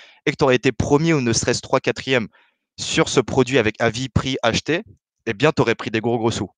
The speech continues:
Mais des fois, faut juste anticiper les tendances. Et après, tu, enfin, t'anticipes, tu lances, tu testes, d'où le Black Hat, par exemple. Et voilà, après, c'est, c'est royal. Et j'ai un gros site de comparatif dating. Ouais, carrément, Fabien. Carrément, carrément. Bah, ça, tu, bah, comme tu connais, ça marche, hein.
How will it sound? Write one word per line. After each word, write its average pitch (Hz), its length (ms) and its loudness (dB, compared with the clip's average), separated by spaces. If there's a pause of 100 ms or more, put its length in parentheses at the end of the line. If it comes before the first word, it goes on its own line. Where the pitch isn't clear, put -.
Mais 104 140 -4
des 110 80 -2
fois, 175 140 4
faut 113 120 -4
juste 110 220 -6
anticiper 139 580 0
les 117 120 0
tendances. 123 520 -2 (500)
Et 117 80 -4
après, 120 240 0
tu, 110 400 -4 (220)
enfin, 104 220 -8 (240)
t'anticipes, - 480 -2
tu - 160 0
lances, 202 320 2
tu - 120 -4
testes, - 440 -2 (440)
d'où 107 160 2
le 160 60 4
Black 117 260 2
Hat, 214 100 2 (100)
par 117 120 -2
exemple. 165 360 -2 (400)
Et 143 40 0
voilà, 156 200 6
après, 113 260 2
c'est, 110 240 0
c'est 110 140 -2
royal. 98 340 -2 (1600)
Et 131 100 4
j'ai 139 140 4
un 135 80 2
gros 123 120 0
site 143 200 -2
de 131 160 0
comparatif 120 440 -2
dating. 113 300 -2
Ouais, 143 160 4
carrément, 160 300 4
Fabien. 135 360 0 (440)
Carrément, 120 320 2
carrément. 113 360 0
Bah, 104 300 0
ça, 135 180 0
tu, 104 280 -8
bah, 95 160 -4
comme 101 140 -6
tu - 100 -6
connais, 135 180 0
ça 123 160 0
marche, 160 240 0
hein. 165 80 -2